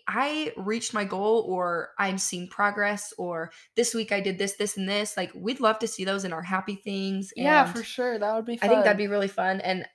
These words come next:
Speaker 1: we probably will update you guys on our goals too and let you know how it's going, because we wanna be held accountable as well. And we've obviously vocalized what our goals are. Um, and hopefully we care enough about it that we will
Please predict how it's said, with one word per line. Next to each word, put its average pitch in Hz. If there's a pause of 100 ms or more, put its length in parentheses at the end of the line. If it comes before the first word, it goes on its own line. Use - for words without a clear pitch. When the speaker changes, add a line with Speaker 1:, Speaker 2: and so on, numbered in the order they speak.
Speaker 1:
we 214
probably 240
will 180 (240)
update 190
you 175
guys 175
on 180
our 180
goals 165
too 165
and 175
let 160
you 175
know 180
how 175
it's -
going, 165
because 165
we 202
wanna 185
be 185
held 180
accountable 165
as 175
well. 160 (300)
And 202
we've 190
obviously 170 (720)
vocalized 180
what 185
our 180
goals 170
are. 277 (440)
Um, 156 (220)
and 175 (1200)
hopefully 220
we 214
care 180
enough 185
about 165
it 175
that 175
we 175
will 165